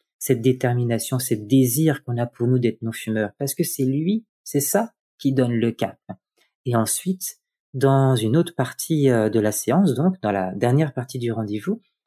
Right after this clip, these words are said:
on va pouvoir faire de l'hypnose. Et cette hypnose va aller parler à toutes ces émotions qui cherchent encore des façons pour, euh, euh, être écoutées, pour être rassurées,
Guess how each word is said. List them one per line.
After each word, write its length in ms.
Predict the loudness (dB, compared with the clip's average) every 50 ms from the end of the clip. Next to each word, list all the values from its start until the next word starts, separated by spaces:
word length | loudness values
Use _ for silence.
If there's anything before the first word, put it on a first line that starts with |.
| _ _ _ -6
on 40 | -4
va 140 | -2 -2 -2
pouvoir 340 | -4 -4 -4 -2 -2 -2 -2
faire 220 | -2 -2 0 2
de 80 | 4 4
l'hypnose. 640 | 2 2 0 _ -2 0 0 2 0 0 -2 -4 -6 -8 _ _ _ _ _ _ _ _ _ _ _ _ -10
Et 60 | -4
cette 280 | 0 0 0 0 0
hypnose 420 | -8 -8 -2 0 4 4 4 4 4
va 120 | 4 4
aller 180 | 4 4 4 4
parler 460 | 2 2 0 0 0 -2 -2 -2 -4 _ _ -20 -20 -16 -8 -4
à 140 | -2 -2 -2
toutes 240 | -2 -2 -2 -2
ces 340 | 0 0 0 2 2 2 2
émotions 580 | 2 2 2 2 0 -2 -6 -8 -8 -8 -10 -10 _ _ _ _ _ _ -6
qui 120 | -4 -4
cherchent 420 | -4 -2 -2 -2 -2 -2 -2 -2 -2
encore 500 | -2 -2 0 2 2 2 2 0 -4 _ _ _ _ _ _ _ _ _ _ _ _ _ _ _ _ -4
des 260 | -2 0 2 2 2
façons 640 | 2 2 2 2 2 0 -4 -4 -6 -6 -6 -8 -10 _ _ _ _ _ _ _
pour, 360 | -4 2 2 4 4 4 2 2
euh, 260 | 4 4 2 0 -2 -6 _ _ _ -4 -2
euh, 420 | 0 2 2 2 0 0 -2 -2 -2
être 240 | -2 -2 -2 -2 -4
écoutées, 580 | -4 -4 -8 -12 -8 -4 -4 -4 -4 -6 -10 _ -2
pour 140 | 0 2
être 180 | 2 0 0 -2 -4
rassurées, 600 | -4 -2 0 2 2 2 2 0 -2 -4 -8